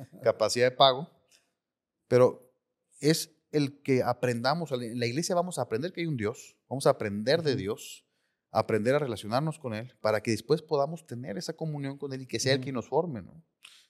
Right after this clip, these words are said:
Speaker 1: ¿Qué
Speaker 2: Sí.
Speaker 1: piensas? Ya me, me metí en mi discurso.
Speaker 2: Eh, no, súper bien. Fíjate que sí, le, le encuentro sentido y,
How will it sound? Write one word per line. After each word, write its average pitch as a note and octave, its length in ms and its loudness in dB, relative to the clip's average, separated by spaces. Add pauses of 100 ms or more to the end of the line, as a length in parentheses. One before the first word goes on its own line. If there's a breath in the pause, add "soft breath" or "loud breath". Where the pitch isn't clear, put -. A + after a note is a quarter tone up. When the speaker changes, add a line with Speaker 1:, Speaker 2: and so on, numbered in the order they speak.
(140)
Speaker 1:
¿Qué C#3 100 8
Speaker 2:
Sí. D3 60 6
Speaker 1:
piensas? C3+ 280 2
Ya A#2+ 80 -2
me, C3 160 -10
me G#2 180 -14
metí G2+ 220 -16
en A#2+ 200 -16
mi A2 120 -14
discurso. G#2+ 400 -16
Speaker 2:
Eh, D#3+ 220 -14
no, D#3 380 4
súper C#3+ 320 -4
bien. E3 340 -8
Fíjate E3 300 -6
que C#3 160 -4
sí, C#3+ 220 -6
le, C#3 260 -8
le C3+ 120 -8
encuentro C#3+ 480 -6
sentido C#3 680 -6
y, A#2 400 -12